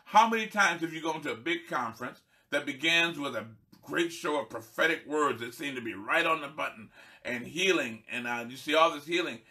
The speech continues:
and then immediately afterwards, giving is attached to it, and statements like, "Oh, while the Spirit is here,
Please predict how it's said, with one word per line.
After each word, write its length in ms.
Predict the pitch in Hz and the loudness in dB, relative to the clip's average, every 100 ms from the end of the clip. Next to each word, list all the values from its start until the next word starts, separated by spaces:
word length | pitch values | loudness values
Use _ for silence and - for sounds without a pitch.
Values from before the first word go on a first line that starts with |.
| - - | -20 -6
and 160 | 139 147 | -4 -2
then 100 | 135 | -2
immediately 600 | 117 139 202 214 185 175 | -4 -4 -4 -2 0 6
afterwards, 520 | 175 175 135 127 120 _ _ _ 104 104 | 6 4 -4 -6 -6 _ _ _ -20 -2
giving 400 | 190 180 160 143 | 0 2 0 -2
is 120 | 123 | -4
attached 520 | 127 135 156 160 - | -6 0 2 2 -4
to 160 | 123 113 | -4 -4
it, 160 | - - _ | -6 -18 _
and 260 | 131 135 123 | -4 -4 -10
statements 560 | - 160 156 143 139 | -2 2 2 0 0
like, 260 | 139 123 - _ - | 0 0 -2 _ -14
"Oh, 100 | 92 | 2
while 280 | 131 147 | 6 6
the 120 | 143 131 | 4 -4
Spirit 400 | - 156 165 156 | -8 -4 -2 -4
is 120 | 151 | -4
here, 360 | 170 156 127 | -2 -2 -4